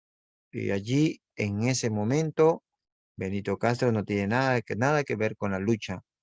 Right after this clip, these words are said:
de la tierra. Por eso es que ese es un, es una técnica de retardamiento. Es un episodio, es un capítulo que hace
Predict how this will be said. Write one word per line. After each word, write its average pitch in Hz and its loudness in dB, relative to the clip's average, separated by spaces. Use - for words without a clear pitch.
de 98 -2
la 87 -4
tierra. 87 -6
Por 101 -2
eso 104 2
es 113 2
que 104 2
ese 107 -2
es - -6
un, 107 -4
es - -6
una 110 0
técnica 110 0
de 101 2
retardamiento. 95 -8
Es - -6
un 117 0
episodio, 135 2
es 120 -4
un 101 -4
capítulo 135 -4
que 98 -2
hace 131 2